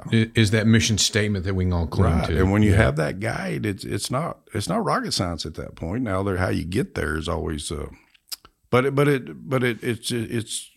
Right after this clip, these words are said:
Speaker 1: it's, it's those things that come together. And I think we had that in our, in our programs across campus. I, I, it, but it does take a champion.
Speaker 2: Yeah.
Speaker 1: And, and, uh, faculty and, and then even industry support. And you guys here in this program would, could, to me, could get it easier than some others.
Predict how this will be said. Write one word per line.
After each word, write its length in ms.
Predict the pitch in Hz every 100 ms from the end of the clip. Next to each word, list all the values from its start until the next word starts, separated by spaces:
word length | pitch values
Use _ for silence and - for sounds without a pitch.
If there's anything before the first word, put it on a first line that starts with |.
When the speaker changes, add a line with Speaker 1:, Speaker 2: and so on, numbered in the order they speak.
| -
Speaker 1:
it's, 360 | 107 98 - -
it's 240 | - 110 -
those 300 | 165 170 -
things 260 | 127 123
that 140 | 107 -
come 200 | 117 104
together. 280 | 101 104 131
And 80 |
I 40 | 202
think 200 | 269 262
we 120 | 208
had 200 | 135 147
that 140 | -
in 80 | -
our, 180 | 90 - - - - - -
in 80 | 131
our 100 | 110
programs 540 | - 113 120 120 113
across 320 | 113 110 98
campus. 540 | - 104 104 - - -
I, 40 | 87
I, 140 | 85 87 85 -
it, 460 | - 90 58 -
but 100 | 101
it 80 | 107
does 220 | 104 113
take 160 | 127 117
a 40 |
champion. 520 | 107 87 85 - 76 - _ -
Speaker 2:
Yeah. 200 | 90 85
Speaker 1:
And, 260 | 82 85 90
and, 320 | 90 85 85
uh, 160 | 87
faculty 720 | 85 - 95 95 98 107 101
and, 120 | 92 90
and 240 | 90 90
then 240 | 95 101
even 320 | 104 101 104 101
industry 440 | 107 110 - 85
support. 420 | - 87 92 107
And 140 | 107 107
you 80 |
guys 480 | 254 240 196 123 113 -
here 380 | - 101 147 170
in 80 | 123
this 160 | 127
program 540 | - - 98 95 90 90
would, 220 | 92 80
could, 200 | - 95 -
to 60 |
me, 200 | 101 117
could 160 | 104 92
get 120 | 92
it 100 | 87
easier 240 | 90 87 90
than 100 | 87
some 160 | 82
others. 380 | 87 - - -